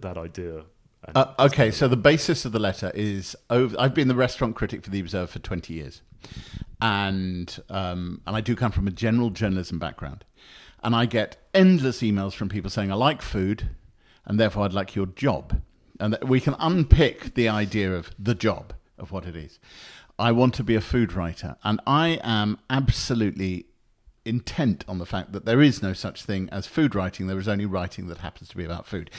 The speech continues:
Speaker 2: There is nothing specific to writing journalism which has a food content. It is the same as any other journalism, exactly the same rules apply. Um, and if you start thinking about it in a different way,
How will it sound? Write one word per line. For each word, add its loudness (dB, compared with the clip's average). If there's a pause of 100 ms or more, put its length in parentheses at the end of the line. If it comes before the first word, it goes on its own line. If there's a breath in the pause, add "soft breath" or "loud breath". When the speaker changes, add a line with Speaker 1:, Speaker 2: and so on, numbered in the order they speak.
(140 loud breath)
Speaker 2:
There 6
is 6
nothing 2
specific -2 (420 loud breath)
to 4
writing 0
journalism -2
which -6
has -4
a -6
food -6
content. -10 (320 soft breath)
It -2
is 2
the -4
same 4
as -2 (100)
any 2
other -4
journalism, -4
exactly -4
the 0
same 0
rules 0
apply. -6 (500 loud breath)
Um, 2
and 2
if 2
you 6
start 2
thinking 6
about 2
it -2
in -2
a 0
different -2
way, -4